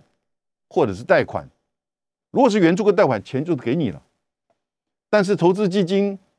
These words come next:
也必须要去伴随着有厂商要来申请，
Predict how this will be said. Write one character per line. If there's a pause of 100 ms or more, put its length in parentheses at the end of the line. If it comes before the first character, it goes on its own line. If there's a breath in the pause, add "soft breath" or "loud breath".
(240)
也
必
须
要
去
伴
随
着
有
厂
商
要
来
申
请，